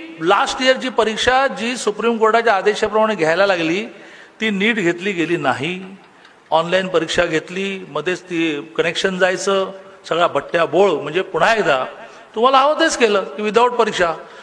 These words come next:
आता without परीक्षा जे graduate झाले त्यांच्यावर शिक्का बसला. कोरोनामध्ये परीक्षा नीट दिले, न दिलेले graduate, त्यांना आता नोकऱ्या देणार का लोक?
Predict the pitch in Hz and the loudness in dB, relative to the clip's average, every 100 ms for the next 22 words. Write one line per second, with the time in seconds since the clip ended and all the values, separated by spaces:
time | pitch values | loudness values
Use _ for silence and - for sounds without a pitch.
0 | - - 175 269 269 214 185 226 302 - | -12 -4 0 2 2 2 4 4 2 0
1 | 254 240 254 240 247 208 180 190 196 135 | 0 0 -2 0 2 2 0 0 0 0
2 | 135 135 113 - - - - - 175 190 | -2 -2 -6 -12 -20 -20 -20 -8 -4 0
3 | 208 - 202 208 180 139 120 - - - | 0 -2 0 2 2 0 -4 -10 -16 -20
4 | - - - - - 196 214 220 208 196 | -20 -20 -20 -2 2 4 4 4 4 4
5 | 226 277 - - - 196 208 - 226 208 | 2 0 -8 -14 -2 0 0 2 0 2
6 | 214 233 202 185 202 190 208 214 170 175 | 2 2 2 4 2 2 2 2 2 4
7 | 247 240 165 131 190 180 127 - - - | 4 2 0 0 0 0 -6 -14 -20 -20
8 | - - 190 196 202 190 208 208 175 147 | -8 -2 0 0 0 0 2 2 2 2
9 | 151 139 | 0 0